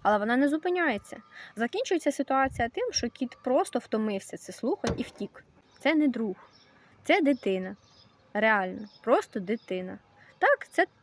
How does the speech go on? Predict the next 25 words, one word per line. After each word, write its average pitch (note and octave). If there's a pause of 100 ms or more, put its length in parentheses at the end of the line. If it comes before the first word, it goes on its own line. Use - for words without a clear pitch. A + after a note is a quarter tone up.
це D#4
собака, G3
це A#3+
не B3
людська A3
дитина. F#3+
І A#3
відноситься A#3
до G3
неї G3+
слід D4
як G#3
саме A#3
до G3
собаки, F#3
а G#3
не A3
до G#3+
дитини. F#3+ (760)
Але A#3+
старшою B3+ (400)
ніколи A3+
вона G#3+
не G#3
буде. F3+